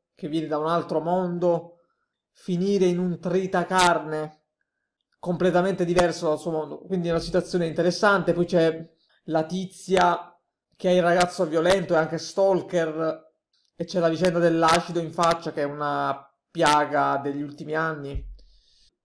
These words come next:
più tutto il contesto del recupero dei ragazzi che finiscono in questi carceri giovanili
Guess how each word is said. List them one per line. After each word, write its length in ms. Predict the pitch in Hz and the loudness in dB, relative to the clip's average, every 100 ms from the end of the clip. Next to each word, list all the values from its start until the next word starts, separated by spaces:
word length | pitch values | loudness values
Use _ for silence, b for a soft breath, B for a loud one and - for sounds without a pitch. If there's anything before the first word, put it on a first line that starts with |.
| _ | _
più 160 | - 180 | -4 -4
tutto 260 | 202 202 185 | -4 -4 -4
il 100 | - | -2
contesto 500 | 196 165 190 190 175 | -2 4 2 2 0
del 300 | 175 175 165 | 2 4 4
recupero 760 | 175 165 180 196 185 180 170 | 2 0 0 0 2 2 2
dei 160 | 165 165 | 0 0
ragazzi 480 | 160 165 165 165 156 | 0 2 0 -2 -8
che 60 | |
finiscono 520 | 147 160 151 - 151 | -6 -8 -10 -8 -8
in 60 | 147 | -6
questi 320 | 160 156 - | -8 -8 -8
carceri 540 | 151 165 156 - 156 147 | 0 0 0 -4 -6 -4
giovanili 920 | 156 151 151 151 147 147 147 143 143 | -4 -4 -6 -12 -10 -6 -4 -6 -8